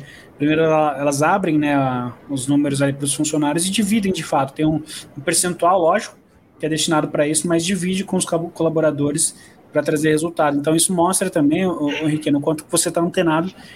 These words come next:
e tá buscando, né, criar um, um compromisso pros funcionários, ao mesmo tempo,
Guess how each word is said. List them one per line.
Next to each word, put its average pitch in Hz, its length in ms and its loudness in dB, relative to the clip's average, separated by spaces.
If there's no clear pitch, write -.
e - 60 -18
tá 180 100 2
buscando, 214 540 0
né, 175 100 2
criar 180 480 2
um, 202 200 0
um 165 40 -4
compromisso 170 640 0
pros - 180 -6
funcionários, 180 440 0
ao 190 40 0
mesmo 196 240 0
tempo, 180 380 -2